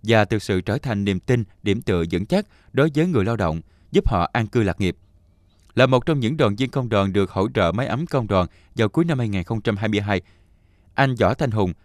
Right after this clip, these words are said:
công nhân công ty trách nhiệm hữu hạn Mai Xuất khẩu Hùng Vĩ, rất phấn khởi khi có được căn nhà mới khang trang. Anh Hùng cho biết gia đình anh có hoàn cảnh khó khăn, nhà ở bị dột nát và xuống cấp nhiều năm liền, nhưng không đủ điều kiện để sửa chữa.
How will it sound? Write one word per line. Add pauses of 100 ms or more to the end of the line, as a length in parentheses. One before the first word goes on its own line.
công
nhân
công
ty
trách
nhiệm
hữu
hạn (100)
Mai
Xuất
khẩu
Hùng
Vĩ, (380)
rất
phấn
khởi (200)
khi
có
được
căn
nhà
mới
khang
trang. (800)
Anh
Hùng
cho
biết
gia
đình
anh
có
hoàn
cảnh
khó
khăn, (340)
nhà
ở
bị
dột
nát (120)
và
xuống
cấp
nhiều
năm
liền, (340)
nhưng
không
đủ
điều
kiện
để
sửa
chữa.